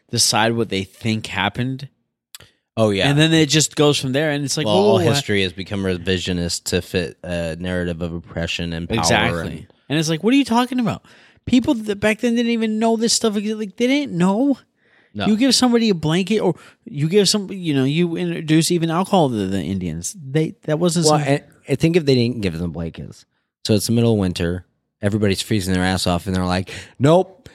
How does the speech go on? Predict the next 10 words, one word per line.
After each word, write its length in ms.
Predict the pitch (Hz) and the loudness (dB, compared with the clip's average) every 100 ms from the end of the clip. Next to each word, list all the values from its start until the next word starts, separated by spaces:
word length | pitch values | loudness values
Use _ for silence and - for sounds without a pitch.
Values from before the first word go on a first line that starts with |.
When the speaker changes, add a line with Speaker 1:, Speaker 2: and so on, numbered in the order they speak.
| _ | _
Speaker 2:
you 180 | 113 127 | -2 -2
can't 240 | 123 151 131 | 2 2 2
have 160 | 151 | 2
this 140 | 139 123 | 0 -2
blanket," 640 | - 135 180 143 120 - - - _ | 0 2 2 2 -2 -2 -10 -20 _
and 160 | - 113 | -6 -4
they 80 | 104 | 0
freeze 240 | 180 165 | 0 0
to 100 | 104 | -4
death. 340 | 85 76 - | -10 -12 -16